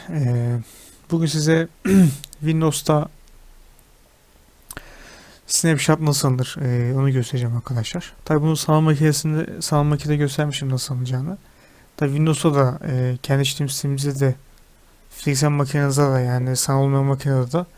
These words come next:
snapshot, yani sistem geriye yükleme noktası oluşturabilirsiniz arkadaşlar.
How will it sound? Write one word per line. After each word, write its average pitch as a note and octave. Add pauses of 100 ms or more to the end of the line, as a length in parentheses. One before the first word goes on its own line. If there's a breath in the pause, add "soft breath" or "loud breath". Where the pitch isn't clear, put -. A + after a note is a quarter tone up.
(760 loud breath)
snapshot, D3+
yani C3+
sistem C#3+
geriye D3
yükleme C#3 (840)
noktası C#3+
oluşturabilirsiniz C#3
arkadaşlar. A#2+